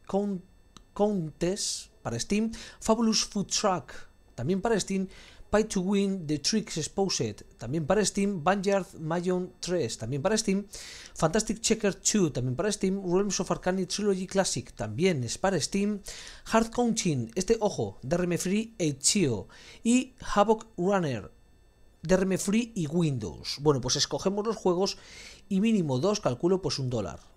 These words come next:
Vaya, efe-, efectivamente. ¿Vale? Si escogemos tres, ya es uno cincuenta.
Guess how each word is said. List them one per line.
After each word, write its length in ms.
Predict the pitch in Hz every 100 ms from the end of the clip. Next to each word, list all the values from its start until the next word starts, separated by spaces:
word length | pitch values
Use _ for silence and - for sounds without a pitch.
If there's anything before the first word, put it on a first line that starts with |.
| _ _ - -
Vaya, 180 | 69 92
efe-, 220 | - - -
efectivamente. 800 | 127 117 135 104 90 69 - - - - _ _ _ _ _ -
¿Vale? 360 | 92 156 202
Si 120 | 180 135
escogemos 460 | 127 139 143 131
tres, 520 | - 214 233 - - - - _
ya 160 | 139 156
es 120 | -
uno 140 | 156
cincuenta. 600 | 131 139 123 107 87 -